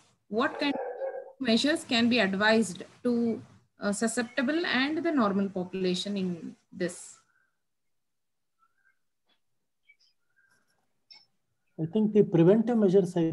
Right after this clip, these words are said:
Speaker 2: think I have told in my
Speaker 1: You have
Speaker 2: presentation,
Speaker 1: told,
Speaker 2: the
Speaker 1: sir,
Speaker 2: last
Speaker 1: yes.
Speaker 2: slide of the presentation I have told.
Speaker 1: Yes.
Speaker 2: And, uh, the state government of Karnataka has released a, this thing also, slide also, which will give information on the red flag signs of probable mucar.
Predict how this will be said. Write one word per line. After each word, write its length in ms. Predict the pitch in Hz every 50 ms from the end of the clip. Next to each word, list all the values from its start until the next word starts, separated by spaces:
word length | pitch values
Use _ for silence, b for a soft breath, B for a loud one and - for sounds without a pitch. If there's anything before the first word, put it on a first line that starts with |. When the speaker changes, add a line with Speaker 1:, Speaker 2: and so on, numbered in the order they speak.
| 165 -
Speaker 2:
think 160 | 180 180 175
I 60 | 165
have 260 | 156 147 135 - -
told 320 | - 151 156 170 175 165 156
in 140 | 160 151
my 140 | 139 139 139
Speaker 1:
You 80 | 131 123
have 80 | 123 -
Speaker 2:
presentation, 420 | - - - - 202 196 190 -
Speaker 1:
told, 120 | 202 196 196
Speaker 2:
the 40 |
Speaker 1:
sir, 200 | 190 - 190 175
Speaker 2:
last 240 | 175 170 151 147 - -
Speaker 1:
yes. 100 | - -
Speaker 2:
slide 220 | 156 156 160 151
of 100 | 156 139
the 80 | 151 139
presentation 560 | - 139 120 156 151 143 156 139 - 160 156
I 140 | 143 139 139
have 120 | 131 -
told. 260 | - 147 143 131 123 123 - b b b b b b b b _ _
Speaker 1:
Yes. 160 | 143 143 - - 151
Speaker 2:
And, 180 | 151 147 -
uh, 260 | 147 139 139 135 135
the 220 | 135 120 139 143 131
state 260 | 117 - 160 160 139
government 320 | 131 143 151 151 185 180
of 120 | 196 180 -
Karnataka 500 | - 156 143 147 160 160 165 160 - 165
has 120 | 160 143
released 380 | 143 139 139 151 165 160 147 135
a, 460 | 151 147 139 131 131 127 123 120 113 113 - _ _
this 100 | - 131
thing 220 | - - 165 160 147
also, 240 | 139 131 - - 123
slide 340 | 113 - 147 143 151 147
also, 480 | 143 139 131 113 - - 139 127 131 143 - _ _ _ _ B B B B B _
which 200 | 185 160 160 165
will 100 | 180 165
give 140 | 143 139 156
information 800 | 147 139 110 160 151 151 147 147 135 - 160 151 151 151 147 147
on 260 | 143 143 139 139 139
the 160 | 135 139 135
red 200 | 135 131 135 127 - -
flag 200 | - 156 151 151
signs 440 | - - - 143 143 143 143 135 -
of 160 | 143 135 117 - _
probable 300 | - 135 131 143 135 139
mucar. 520 | 139 135 135 135 131 131 - 156 135 127